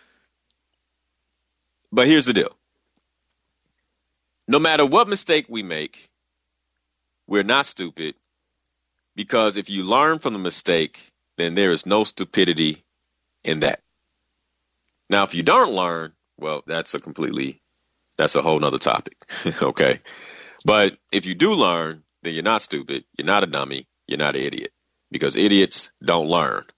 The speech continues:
You know, people who are stupid don't learn. And, and let's be clear, you know, stupid is a part of the English language for a reason, and people do stupid things,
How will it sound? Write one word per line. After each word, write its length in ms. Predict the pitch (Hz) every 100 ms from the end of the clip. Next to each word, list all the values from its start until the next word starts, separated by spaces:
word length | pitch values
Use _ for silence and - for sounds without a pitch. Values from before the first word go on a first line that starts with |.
| _ _ _ _
You 100 | 73
know, 160 | 71 67
people 260 | 98 90
who 120 | 87
are 100 | 85
stupid 640 | 80 - 131 123 87 76 - _ _ _ -
don't 400 | 98 95 92 85 _
learn. 340 | 98 117 90 69 _ _
And, 260 | - 98 95
and 140 | 95
let's 180 | 104 127
be 120 | -
clear, 480 | - 175 165 78 - _ _ _
you 100 | -
know, 80 | -
stupid 460 | - - 117 156 143
is 120 | 127
a 40 |
part 240 | 117 127 123
of 80 |
the 260 | 107 107 104
English 400 | - 123 120 110
language 360 | 110 123 110 101
for 220 | - 92
a 20 |
reason, 460 | 90 135 139 82 65 - _ _ _
and 160 | - -
people 260 | 113 123
do 140 | 113 110
stupid 420 | - 117 - 92
things, 560 | - 127 80 65 - -